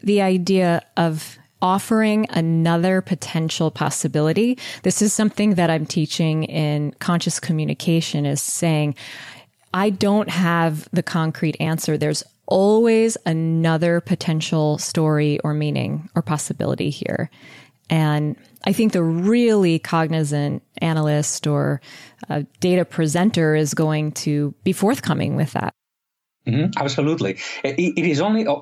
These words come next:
Speaker 2: we should, we should add a qualifier though, uh, uh, saying that it is still appropriate to say,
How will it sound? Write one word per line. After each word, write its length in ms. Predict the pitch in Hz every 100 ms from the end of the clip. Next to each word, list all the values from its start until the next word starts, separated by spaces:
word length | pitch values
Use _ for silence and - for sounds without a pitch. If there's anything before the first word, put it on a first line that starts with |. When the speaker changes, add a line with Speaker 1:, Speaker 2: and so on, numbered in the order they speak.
| 117
Speaker 2:
we 180 | 135 160
should, 240 | - 185 -
we 100 | 127
should 160 | 131 143
add 160 | 117
a 100 | 107 -
qualifier 640 | 113 98 - 101 95 85
though, 320 | 69 67 - -
uh, 320 | 113 104 -
uh, 380 | 107 - - -
saying 440 | - - 117 110 101
that 300 | 98 95 - - - -
it 100 | 147
is 240 | 156 127
still 300 | - - 143
appropriate 1000 | 98 - 101 104 160 - 87 87 87 - _ - _ _
to 80 | -
say, 500 | 127 - 113 98 101